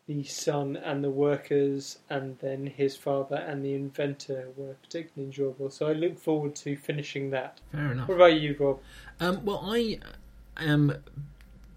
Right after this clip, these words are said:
Speaker 2: king of picking up things that were really popular several years ago and everyone loves, and kind of just getting into something well after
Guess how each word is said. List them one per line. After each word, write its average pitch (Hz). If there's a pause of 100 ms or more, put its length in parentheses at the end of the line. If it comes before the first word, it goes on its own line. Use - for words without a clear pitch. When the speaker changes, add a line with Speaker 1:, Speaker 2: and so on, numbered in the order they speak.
(200)
Speaker 2:
king 165
of 117
picking 165
up 135
things 131
that -
were 117
really 160
popular 117
several 135
years 101
ago 98
and 107
everyone 135
loves, 87 (280)
and 120
kind 127
of 110
just 160
getting 147
into 135
something 110
well 113
after 101